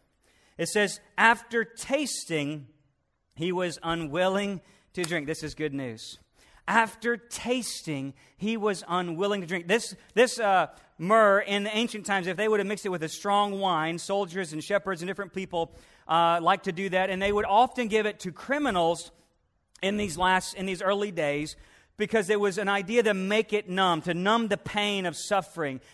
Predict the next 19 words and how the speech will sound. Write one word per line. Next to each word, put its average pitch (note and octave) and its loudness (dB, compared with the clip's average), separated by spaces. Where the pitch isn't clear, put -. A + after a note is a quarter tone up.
and E3 -6
kinda A3+ 2
get G3+ 0
a - -2
little G3 0
drunk E3+ 0
and E3+ -6
kinda G3 0
take G3+ -4
the E3+ -2
edge E3+ 2
off, D3+ -2
uh, F#3+ 8
because F#3 0
you G#3+ 2
are G3+ 6
about F3 2
to F3 -8
die. D3+ 2